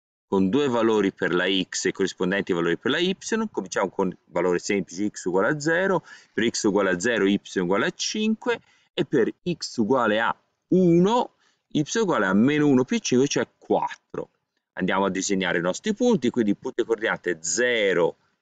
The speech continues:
cinque si trova qui, proprio in cima al nostro disegno,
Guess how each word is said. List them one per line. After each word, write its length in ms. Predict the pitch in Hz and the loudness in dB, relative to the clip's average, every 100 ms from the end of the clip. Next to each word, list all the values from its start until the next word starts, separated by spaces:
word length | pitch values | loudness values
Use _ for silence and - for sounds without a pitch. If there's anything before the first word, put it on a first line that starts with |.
| _ _ - | _ _ -10
cinque 580 | - 147 127 95 - 87 | -2 2 4 4 2 -2
si 180 | - | -2
trova 360 | 85 95 90 80 - | -2 0 0 -2 -4
qui, 300 | - 113 180 | 0 0 0
proprio 300 | - - 85 | -6 -12 -10
in 200 | 87 82 | -8 -8
cima 760 | - - - 104 104 87 80 - - - | -8 -6 -6 -4 -4 -4 -6 -8 -16 -10
al 120 | 87 | -2
nostro 280 | 95 90 - | 0 0 -2
disegno, 720 | 170 220 113 78 87 147 190 | -2 0 0 0 0 -2 -4